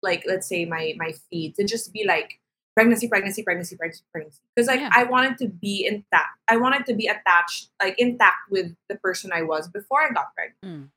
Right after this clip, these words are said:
Speaker 1: So, like, I, parang, I was, I was having a hard time understanding people that just when they become pregnant, it's like none of, like, that's all that,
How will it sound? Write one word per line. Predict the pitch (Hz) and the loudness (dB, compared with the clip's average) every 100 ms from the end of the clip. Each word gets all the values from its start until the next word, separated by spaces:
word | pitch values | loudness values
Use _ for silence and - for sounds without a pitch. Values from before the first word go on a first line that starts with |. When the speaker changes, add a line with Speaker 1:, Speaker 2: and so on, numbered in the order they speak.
| _ _ _ _ - | _ _ _ _ -10
Speaker 1:
So, | - 269 254 254 - _ _ _ - | 0 4 4 2 -4 _ _ _ 2
like, | 247 247 - | 2 4 4
I, | 240 254 269 262 262 - _ _ _ - | 6 6 4 -2 -6 -8 _ _ _ 0
parang, | 240 233 233 233 - | 2 4 2 0 2
I | 240 | 2
was, | 254 247 - - - - - | 2 -2 -4 -8 -8 -4 0
I | 220 | 0
was | 226 | 2
having | 254 254 240 | 2 4 2
a | |
hard | 208 196 196 | 4 2 4
time | 196 190 | 0 0
understanding | 190 185 180 175 165 160 165 - | -4 -6 -6 -2 -2 -4 -10 -10
people | 175 175 170 | -6 -4 -4
that | 175 - | -6 -8
just | 180 - | -8 -4
when | 220 233 220 | 0 2 2
they | 220 226 | 4 4
become | 226 214 202 | 2 0 0
pregnant, | 180 160 165 | -2 -2 -6
it's | 208 240 | -6 -2
like | 226 | 0
none | 226 220 233 254 | 0 2 4 4
of, | 247 - _ _ _ _ _ _ _ - | 0 -6 _ _ _ _ _ _ _ 2
like, | 254 | 4
that's | 285 277 | 4 4
all | 233 247 247 | 4 4 4
that, | 240 | 0